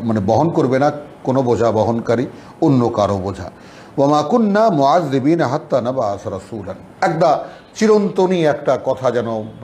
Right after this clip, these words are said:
শিরোনাম হিসেবে আল্লাহ দিয়ে দিলেন। কখনোই আমরা ছিলাম না। আমরা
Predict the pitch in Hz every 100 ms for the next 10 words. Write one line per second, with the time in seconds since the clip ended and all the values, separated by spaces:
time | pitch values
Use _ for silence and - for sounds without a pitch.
0 | 110 - 127 120 123 139 120 117 110 110
1 | 101 90 92 90 90 71 - - - -
2 | - - 151 156 196 247 254 165 135 123
3 | - 110 98 101 - - - - - -
4 | - 107 104